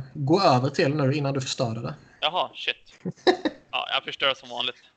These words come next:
Speaker 1: <laughs>
Speaker 2: Helvete.
Speaker 1: Men det, ja, men det känns väl inte som att vi, just om, liksom, lagbygget i sig så har vi väl nästan avhandlat det,
Speaker 2: Ja.
Speaker 1: det mesta, känns det som.
Speaker 2: Men det är kul att de, eh, bevisar i alla fall, kan man säga, att de ska vara aggressiva.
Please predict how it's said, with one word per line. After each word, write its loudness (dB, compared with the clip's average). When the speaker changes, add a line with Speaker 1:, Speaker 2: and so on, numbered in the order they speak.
Speaker 1:
<laughs> 2
Speaker 2:
Helvete. -6
Speaker 1:
Men 6
det, 6
ja, 0
men 0
det 0
känns 0
väl 0
inte 0
som 0
att -2
vi, 0
just -6
om, -2
liksom, -4
lagbygget 4
i -4
sig 0
så -2
har 0
vi -2
väl 2
nästan -2
avhandlat 0
det, -2
Speaker 2:
Ja. 0
Speaker 1:
det -6
mesta, -8
känns -8
det -12
som. -8
Speaker 2:
Men -10
det -4
är -8
kul -2
att -2
de, -10
eh, -10
bevisar -12
i -10
alla -8
fall, -12
kan -20
man -16
säga, -12
att -20
de -20
ska -20
vara -6
aggressiva. -14